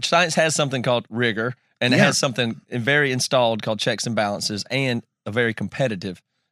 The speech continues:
Speaker 2: Yeah.
Speaker 1: nature in that way. The church just really doesn't possess those. So they're, they're
Speaker 2: Well,
Speaker 1: not,
Speaker 2: some
Speaker 1: they,
Speaker 2: do.
Speaker 1: they
Speaker 2: For instance, Presbyterian,
Speaker 1: Mm-hmm.
Speaker 2: uh, Presbyterians are much better than evangelicals at
Speaker 1: But the
Speaker 2: this.
Speaker 1: ones we're talking,
Speaker 2: Yeah.
Speaker 1: the fundament-, you know,
Speaker 2: Yes,
Speaker 1: the, the
Speaker 2: right.
Speaker 1: other side of this
Speaker 2: The
Speaker 1: is,
Speaker 2: further you
Speaker 1: is
Speaker 2: go
Speaker 1: the
Speaker 2: to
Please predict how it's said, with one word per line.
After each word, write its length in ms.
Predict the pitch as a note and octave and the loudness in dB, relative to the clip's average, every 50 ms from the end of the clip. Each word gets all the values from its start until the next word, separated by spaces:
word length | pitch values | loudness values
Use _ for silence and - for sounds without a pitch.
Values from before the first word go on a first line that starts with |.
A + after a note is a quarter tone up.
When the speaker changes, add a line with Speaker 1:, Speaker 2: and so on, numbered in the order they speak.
| _ - | _ -2
Speaker 2:
Yeah. 200 | A#2+ B2 B2 D3 | 0 2 4 4
Speaker 1:
nature 220 | D#3+ - A2+ G2+ | 2 2 0 -2
in 160 | - G#2+ G#2+ G#2+ | -2 -2 -2 -2
that 160 | G#2+ G2 F#2 | -2 -2 -2
way. 360 | A2+ B2 A#2+ A2 G2+ F#2+ F#2+ - _ _ _ _ _ _ _ _ - | 0 2 2 2 0 -2 -6 -10 _ _ _ _ _ _ _ _ -8
The 40 | B2+ | -4
church 360 | - - F#3 E3+ C#3 - - | -2 0 0 0 0 0 -2
just 200 | C#3+ C3+ A#2+ - - B2+ | 0 -2 -2 -4 -6 -4
really 280 | A#2+ C3+ C3+ C3 B2 | -2 0 2 2 2
doesn't 320 | A2+ B2 A#2+ G#2+ G#2 - - | 2 0 0 0 -2 -4 -8
possess 340 | G#2 F#2 G#2+ A2 G2+ - | -6 -4 -2 -2 -2 -2
those. 220 | - - D2 D#2 - | -4 -4 -6 -6 -4
So 140 | - A2+ A2+ - - | -2 -2 -2 -4 -4
they're, 160 | B2 B2 B2+ | -2 -2 -2
they're 220 | C3 C#3 - C#3+ C#3+ | -2 -2 -2 2 2
Speaker 2:
Well, 100 | D3+ D#3 | 2 4
Speaker 1:
not, 80 | D3+ | 4
Speaker 2:
some 320 | - - - G3 A3+ B3 G3+ | 2 4 4 4 4 6 6
Speaker 1:
they, 80 | E3 | 4
Speaker 2:
do. 60 | C#3+ D3 | 4 4
Speaker 1:
they 80 | D#3+ | 4
Speaker 2:
For 60 | E3 E3+ | 4 4
instance, 360 | F3 E3+ - F3 E3+ E3 - | 4 2 0 0 0 0 -2
Presbyterian, 920 | - - E3+ E3 D3+ D3+ C3 - D#3 E3+ F#3 F#3 E3+ D#3 C#3 C3 B2+ B2 A#2+ | 0 2 2 2 2 2 0 0 2 2 4 4 4 4 2 2 0 0 2
Speaker 1:
Mm-hmm. 100 | B2+ B2 | 2 4
Speaker 2:
uh, 260 | B2 A#2+ A#2+ A#2 A#2 | 4 4 4 2 2
Presbyterians 540 | - - C#3 C#3+ C3+ - D3 D3 D3 C3+ B2 | 0 0 -2 -2 0 0 0 2 2 2 2
are 80 | B2 A#2 | 2 2
much 180 | A#2+ A#2+ - - | 2 2 0 2
better 260 | B2+ B2 B2 B2+ B2 | 2 2 4 4 2
than 140 | A#2 A#2 A#2 | 2 2 2
evangelicals 560 | A#2 A2 A2+ A2+ G#2+ F3 G3 F#3+ - A2+ C3 | 2 2 2 2 2 2 2 2 2 2 2
at 40 | D3+ | 4
Speaker 1:
But 40 | |
the 60 | A2 G#2+ | 4 4
Speaker 2:
this. 100 | D3+ C#3+ | 2 2
Speaker 1:
ones 240 | D3+ E3 D#3+ D3+ C3+ | 2 2 2 2 0
we're 140 | C#3 C#3+ C3+ | -2 -2 0
talking, 200 | - C#3+ B2+ B2+ | 2 2 4 4
Speaker 2:
Yeah. 60 | A2+ - | 2 2
Speaker 1:
the 100 | A#2+ A#2+ | 0 -2
fundament-, 460 | - D3 C#3 C3+ C3 B2+ C3+ - - | 0 0 0 0 0 -2 -4 -2 -2
you 80 | D3+ | 0
know, 80 | C#3+ A#2+ | 2 2
Speaker 2:
Yes, 260 | - A#2+ C#3 C#3 - | 2 2 0 0 -2
Speaker 1:
the, 60 | C3+ C3 | 0 2
the 60 | C#3 | 4
Speaker 2:
right. 80 | B2+ C#3 | 4 4
Speaker 1:
other 140 | D3+ D3+ D3 | 4 2 2
side 320 | - - D3+ C#3+ C#3 C3+ | 2 4 4 4 4 4
of 100 | B2 A2 | 2 0
this 380 | G#2+ A#2 A2+ A2 A2 - - - - | 0 0 0 0 0 -2 -2 0 2
Speaker 2:
The 100 | B2+ D3 | 2 2
Speaker 1:
is, 100 | A#2 - | 2 4
Speaker 2:
further 300 | - F3+ G3 G#3+ A3 A3 | 4 4 4 6 6 6
you 80 | G#3 G3+ | 6 6
Speaker 1:
is 120 | G#3 F3+ | 6 6
Speaker 2:
go 180 | E3 F3+ F3+ F3 | 6 6 6 6
Speaker 1:
the 100 | - - | 4 4
Speaker 2:
to 80 | D#3 | 4